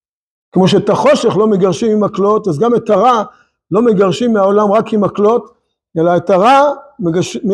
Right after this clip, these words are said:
מגרשים עם הטוב, ואת החושך מגרשים עם האור. וזה אורה זו תורה, שהיא בעצם הכוח שלנו להופיע את הטוב, להופיע, לחזק את נשמת האומה,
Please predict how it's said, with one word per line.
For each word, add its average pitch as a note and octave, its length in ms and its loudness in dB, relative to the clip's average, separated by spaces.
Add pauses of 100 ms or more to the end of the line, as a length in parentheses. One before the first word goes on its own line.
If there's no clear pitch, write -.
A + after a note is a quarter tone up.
(180)
מגרשים F3+ 560 0
עם A#3 120 2
הטוב, G3+ 460 0 (680)
ואת D#3 160 -4
החושך B3 680 0
מגרשים G3 460 0
עם A3+ 120 0
האור. A#3 600 0 (540)
וזה A3+ 480 2 (220)
אורה G#3+ 360 2
זו G#3 180 -2
תורה, A3+ 480 0 (500)
שהיא A3 460 0
בעצם A3+ 440 2
הכוח A#3 400 0
שלנו A3+ 600 -2 (840)
להופיע A#3 600 2
את A3 100 -4
הטוב, A3 500 0
להופיע, G#3+ 360 -4
לחזק G#3 520 -2
את - 120 -4
נשמת A3+ 440 -2
האומה, G#3 380 0